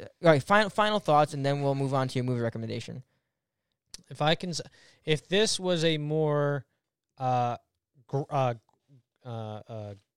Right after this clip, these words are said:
Speaker 2: grounded and more visceral s-,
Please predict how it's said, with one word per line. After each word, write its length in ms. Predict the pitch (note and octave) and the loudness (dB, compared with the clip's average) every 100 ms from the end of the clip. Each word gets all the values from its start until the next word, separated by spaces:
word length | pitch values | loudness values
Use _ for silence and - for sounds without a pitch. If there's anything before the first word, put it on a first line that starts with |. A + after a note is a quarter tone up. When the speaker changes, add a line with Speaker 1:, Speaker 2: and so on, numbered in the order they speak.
| _ | _
Speaker 2:
grounded 640 | A2+ C3 D3 D#3 D#3+ D#3 D3+ | -6 -2 -2 0 2 2 2
and 280 | C3+ B2+ B2+ | -4 -8 -6
more 400 | C3 C3 B2+ A#2+ | -4 -2 0 0
visceral 840 | A#2 D3 D3+ C#3+ C#3 C3+ C3 B2 - _ _ _ | -2 -2 -2 0 2 2 0 -2 -8 _ _ _
s-, 160 | - | -18